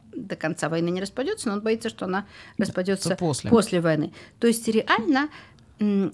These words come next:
Speaker 1: знаете, Лера, это вот, э, такая вот интересная ситуация. В принципе, в каждом политике есть доктор Джекил и мистер
Speaker 2: Мистер
Speaker 1: Хайд.
Speaker 2: Хайд, да.
Speaker 1: Э,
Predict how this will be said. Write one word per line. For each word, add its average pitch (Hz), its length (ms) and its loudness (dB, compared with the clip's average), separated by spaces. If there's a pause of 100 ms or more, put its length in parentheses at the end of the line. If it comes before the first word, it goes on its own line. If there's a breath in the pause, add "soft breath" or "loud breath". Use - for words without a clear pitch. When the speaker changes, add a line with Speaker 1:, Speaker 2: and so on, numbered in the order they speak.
Speaker 1:
знаете, 247 400 0 (200)
Лера, 196 200 -2
это 240 220 -2
вот, 226 120 -2 (200)
э, 208 260 0
такая 214 300 0
вот 214 120 -8
интересная 196 640 -2
ситуация. - 720 -2
В - 100 -20
принципе, 269 440 -2
в 202 120 -8
каждом 196 380 2
политике 247 640 -2 (300 loud breath)
есть 220 400 -2
доктор 214 320 -2
Джекил 269 440 0
и 233 180 -2
мистер 214 240 2
Speaker 2:
Мистер 202 220 2
Speaker 1:
Хайд. 175 140 4
Speaker 2:
Хайд, 117 240 -2
да. 131 100 2 (600 loud breath)
Speaker 1:
Э, 208 200 4